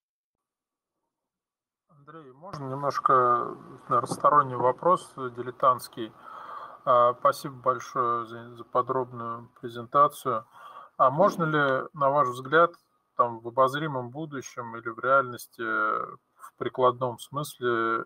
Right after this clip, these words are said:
использовать хотя бы частично для ис-, ускорения исследований некую компьютерную эмуляцию этих процессов?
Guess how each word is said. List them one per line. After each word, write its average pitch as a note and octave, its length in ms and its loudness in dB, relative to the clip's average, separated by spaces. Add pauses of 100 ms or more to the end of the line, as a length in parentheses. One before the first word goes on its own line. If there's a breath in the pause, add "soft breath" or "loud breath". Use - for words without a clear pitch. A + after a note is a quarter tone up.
(180)
использовать B2+ 800 0
хотя C3 300 0
бы A#2+ 120 -6
частично A#2 1120 0
для A#2+ 280 2
ис-, - 220 -12
ускорения B2 540 -2
исследований B2+ 600 -4
некую B2 400 -8
компьютерную A#2 680 -2
эмуляцию A#2 540 2
этих - 200 -20
процессов? - 540 -2